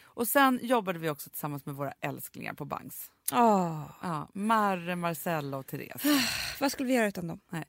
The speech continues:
Speaker 1: Och vet du vad som är så spännande? Nu kommer jag att teasa lite.
Speaker 2: Mm.
Speaker 1: Men inom ett par veckor
Speaker 2: Mm.
Speaker 1: så släpper vi ju deras YouTube-kanal.
Speaker 2: Då kommer jag, eh, sitta klistrad. För att de,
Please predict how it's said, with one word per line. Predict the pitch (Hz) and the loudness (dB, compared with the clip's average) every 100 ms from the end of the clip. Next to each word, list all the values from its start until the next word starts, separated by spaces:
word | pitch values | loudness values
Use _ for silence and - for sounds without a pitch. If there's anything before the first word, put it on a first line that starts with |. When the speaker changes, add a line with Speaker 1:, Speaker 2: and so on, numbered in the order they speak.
| - | -12
Speaker 1:
Och | - - 180 | -14 -8 -4
vet | 185 | -4
du | 160 | -6
vad | 151 | -8
som | 147 | -8
är | |
så | 147 | -10
spännande? | - 165 175 175 - | -6 -4 -2 -4 -6
Nu | 160 | -6
kommer | 202 | -2
jag | 165 | -4
att | - | -4
teasa | 156 - | -8 -6
lite. | 175 156 - 143 | -8 -8 -12 -6
Speaker 2:
Mm. | 180 185 202 - _ | -4 -4 -8 -20 _
Speaker 1:
Men | 160 156 _ | -10 -10 _
inom | 190 170 190 226 | -4 -2 0 0
ett | 160 | -2
par | - | -4
veckor | 143 151 - - 151 - | -8 -8 -8 -12 -12 -8
Speaker 2:
Mm. | 180 165 | -6 -6
Speaker 1:
så | 185 | -8
släpper | - 175 - 156 | -8 -8 -8 -10
vi | 151 | -8
ju | 147 | -8
deras | 139 156 139 131 135 - - _ | -6 -6 -6 -8 -10 -12 -14 _
YouTube-kanal. | 156 160 143 - 147 135 - 175 185 - _ - - _ _ - | -12 -10 -10 -12 -14 -12 -10 -8 -8 -10 _ -16 -16 _ _ -12
Speaker 2:
Då | 175 226 226 | -2 -2 -2
kommer | 240 220 | -2 0
jag, | 190 170 160 - | 0 0 -2 -6
eh, | 180 | -10
sitta | 180 - 175 | -12 -10 -12
klistrad. | - 170 - - - _ _ - | -10 -12 -12 -14 -16 _ _ -4
För | 214 | 2
att | 214 - - _ _ _ - | 2 2 -20 _ _ _ -12
de, | 185 240 247 254 247 | 2 6 6 4 0